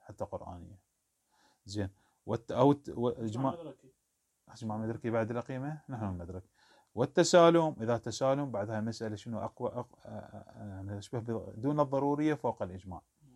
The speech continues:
Speaker 1: أو روايات ثبوت الدية في الإسقاط بناء على دلالة ذلك بالملازم على الحرمة،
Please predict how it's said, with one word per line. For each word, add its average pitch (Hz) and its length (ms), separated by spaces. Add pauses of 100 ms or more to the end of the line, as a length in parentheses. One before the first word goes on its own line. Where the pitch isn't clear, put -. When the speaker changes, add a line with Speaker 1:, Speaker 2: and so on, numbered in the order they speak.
(600)
Speaker 1:
أو 170 180
روايات 139 480
ثبوت 143 400
الدية 151 440
في 131 120
الإسقاط 139 680
بناء 127 380
على 110 260
دلالة 113 460
ذلك 113 340
بالملازم 120 680
على 104 120
الحرمة، 85 400